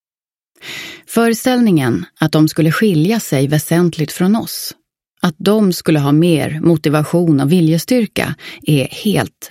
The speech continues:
befängd. Faktum är att evolutionen är oerhört långsam. Människor i hela världen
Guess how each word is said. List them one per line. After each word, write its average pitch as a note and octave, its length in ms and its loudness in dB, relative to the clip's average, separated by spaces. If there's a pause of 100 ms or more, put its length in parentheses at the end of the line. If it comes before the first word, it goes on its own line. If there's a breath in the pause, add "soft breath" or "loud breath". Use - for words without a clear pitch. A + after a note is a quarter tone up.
befängd. - 560 -6 (2000)
Faktum A#3+ 400 0
är C3+ 140 0
att - 360 -12 (200)
evolutionen G3 880 2
är C#3+ 220 -2
oerhört D#3+ 640 0
långsam. D#3+ 680 0 (1120 loud breath)
Människor A#3+ 600 2
i B3 40 2
hela E3 320 2
världen C#3+ 500 -2